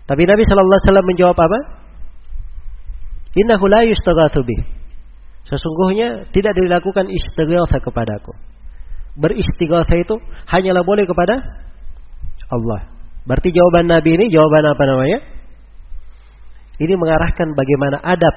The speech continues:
bersama Allah Subhanahu wa taala. Jelas ya?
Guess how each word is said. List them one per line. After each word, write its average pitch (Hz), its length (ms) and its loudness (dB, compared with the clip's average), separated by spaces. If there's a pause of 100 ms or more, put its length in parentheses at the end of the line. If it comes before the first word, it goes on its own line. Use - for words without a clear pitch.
(580)
bersama 135 380 -2 (100)
Allah 131 240 0
Subhanahu 113 520 -6 (280)
wa 117 160 -6
taala. 101 400 -10 (1400)
Jelas 123 160 0
ya? 233 160 -2